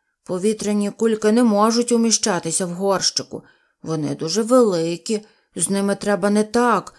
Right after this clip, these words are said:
а отак. Візьми кульку за мотузок". "То інші кульки не входять, а моя увійде, ще й як", гордо сказав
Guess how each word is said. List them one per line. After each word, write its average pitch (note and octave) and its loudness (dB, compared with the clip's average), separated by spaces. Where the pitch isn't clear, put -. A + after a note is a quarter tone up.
а F3+ -2
отак. G3+ 0
Візьми G3 4
кульку A#3+ 2
за F#3+ -2
мотузок". F3+ -2
"То E3+ -6
інші G3+ 0
кульки F3+ -2
не E3+ -2
входять, D#3+ -6
а F#3+ -4
моя F#3 2
увійде, F#3 0
ще - 2
й G#3 0
як", G3+ 0
гордо A3 0
сказав A#3 -2